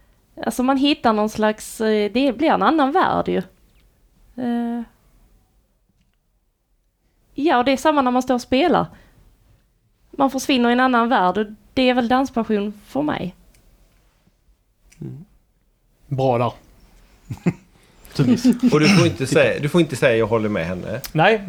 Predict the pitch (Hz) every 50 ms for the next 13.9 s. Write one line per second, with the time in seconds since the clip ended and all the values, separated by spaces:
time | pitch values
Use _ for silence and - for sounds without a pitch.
0 | 190 - - - - - 156 156 156 170 180 190 196 185 - - 190 180 165 160
1 | 175 196 180 - 170 156 165 165 180 202 180 135 120 120 - 202 196 - 143 139
2 | 170 160 147 - - 147 127 147 151 151 143 139 143 143 147 147 151 147 147 143
3 | 147 - 160 151 170 180 196 202 202 - - 160 143 - 156 147 143 143 143 139
4 | 139 131 - - 151 160 180 185 170 151 135 139 147 143 156 160 151 143 147 -
5 | 156 143 135 131 135 139 135 127 123 120 127 131 127 120 113 - 143 131 117 -
6 | 120 117 - - 127 123 139 143 127 113 107 - - - - - 120 113 120 113
7 | 120 135 147 147 147 - - 110 131 165 151 117 135 - - - - - - -
8 | - - - - - - 113 110 113 113 110 110 110 107 107 - - - - -
9 | - - - - - 156 143 135 135 135 135 139 135 131 123 123 127 123 123 120
10 | 120 120 117 117 117 117 117 113 - - - - - - - - - - - -
11 | _ _ _ _ _ _ _ - _ _ _ _ _ _ - - - 80 - -
12 | 160 156 156 147 151 151 156 156 151 151 147 143 143 139 135 135 135 135 135 135
13 | 135 - 139 127 - - 147 139 139 131 - - 147 131 120 113 113